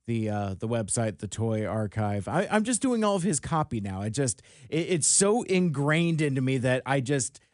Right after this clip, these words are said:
I, I just start rolling. But anyway, he, uh, hosts Transformers University, but you already knew that. He, um, uh, put out a episode, uh, the week of Cybfest and snuck in our promo. And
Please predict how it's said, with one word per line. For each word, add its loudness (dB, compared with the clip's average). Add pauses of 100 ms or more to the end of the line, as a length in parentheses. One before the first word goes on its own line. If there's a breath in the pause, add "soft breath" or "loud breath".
I, -2
I 2
just 0
start 0
rolling. 2
But 2
anyway, 2
he, 2
uh, 2 (280 loud breath)
hosts 2
Transformers 0
University, 0
but -2
you -2
already -2
knew -2
that. -6
He, -2
um, 0 (600 soft breath)
uh, -2
put -2
out 2
a 0
episode, 0 (320 loud breath)
uh, 0
the -2
week -2 (100)
of 0 (120)
Cybfest 0
and 2
snuck -2
in 0
our -2
promo. 0 (380 loud breath)
And -2